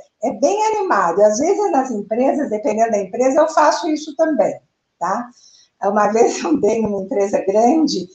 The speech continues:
né, e só pra executivos,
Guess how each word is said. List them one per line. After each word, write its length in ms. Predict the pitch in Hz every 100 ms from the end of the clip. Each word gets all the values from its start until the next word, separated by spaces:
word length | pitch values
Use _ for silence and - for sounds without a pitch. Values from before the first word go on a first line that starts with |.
| _
né, 160 | - 185 202 - 247 - _ -
e 460 | 208 214 190 190
só 300 | - - 247
pra 240 | - 233 208
executivos, 1080 | 226 220 - 127 - 247 247 180 156 -